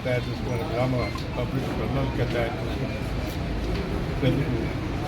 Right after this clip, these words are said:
ఈ పథకాన్ని ప్రారంభించడమే కాక నేరుగా ఢిల్లీ నుంచి ప్రతి గ్రామ పల్లెకు నిధులు ఇచ్చిన ఎవరు మర్చిపోలేదు. అదేవిధంగా ఈరోజు కంప్యూటర్ యుగం వచ్చిందంటే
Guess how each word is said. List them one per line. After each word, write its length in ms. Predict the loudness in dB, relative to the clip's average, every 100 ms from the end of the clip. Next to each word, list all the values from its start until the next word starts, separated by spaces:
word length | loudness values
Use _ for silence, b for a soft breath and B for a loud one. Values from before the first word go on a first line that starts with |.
| -2 -2
ఈ 140 | 0 2
పథకాన్ని 460 | 2 2 4 4 4
ప్రారంభించడమే 720 | 2 4 4 2 2 2 2
కాక 260 | 2 2 2
నేరుగా 400 | 4 4 4 4 4
ఢిల్లీ 320 | 4 4 4
నుంచి 280 | 4 2 0
ప్రతి 300 | 0 0 0
గ్రామ 280 | 0 2 2 0
పల్లెకు 460 | 2 2 2 2 2 2 2 0 -2 -4 -4 -2 0 0
నిధులు 400 | 2 2 4 4
ఇచ్చిన 260 | 2 0 0 0 -2 -2 -2 -2 -2 -2 -2 -2
ఎవరు 280 | 0 2 4
మర్చిపోలేదు. 600 | 4 2 2 4 4 4 -2 -2 -4 -4 -4 -4 -4 -2 -2 0 0 0 0 -2 -2 -2 -2 -2
అదేవిధంగా 640 | 2 4 6 6 6 4 2 0 -2 -4 -4 -4 -4 -4 -4 -4 -4 -2 -4 -2
ఈరోజు 380 | 2 4 4 4 4 2 -2 -4 -4 -4 0
కంప్యూటర్ 580 | 0 0 0 0 2 2
యుగం 280 | 4 4 4
వచ్చిందంటే 580 | 2 2 2 2 0